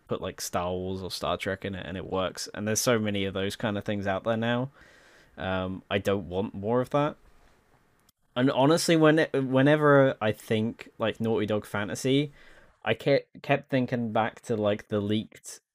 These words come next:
Sucker Punch demo for that Prophecy game that came out, like, a few months, like, last year sometime. Yeah, it was, like, last July,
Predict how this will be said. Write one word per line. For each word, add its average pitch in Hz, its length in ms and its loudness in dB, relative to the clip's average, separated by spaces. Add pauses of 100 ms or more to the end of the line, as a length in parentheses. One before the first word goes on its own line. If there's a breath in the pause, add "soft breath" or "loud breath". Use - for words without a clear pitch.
Sucker - 360 -2
Punch - 640 -4 (160)
demo 127 520 2 (640 soft breath)
for 113 120 -4
that 101 180 0
Prophecy 123 520 -2
game 127 300 0
that 127 120 -4
came 123 200 -2
out, 123 120 -2
like, 107 140 -6
a 101 40 -8
few 110 220 -4
months, 110 340 -6
like, 98 180 -6
last 101 320 -6
year 117 140 0
sometime. 127 520 -8
Yeah, 95 200 -8
it - 20 -12
was, 101 140 -14
like, - 180 -14
last 92 300 -10
July, 90 500 -8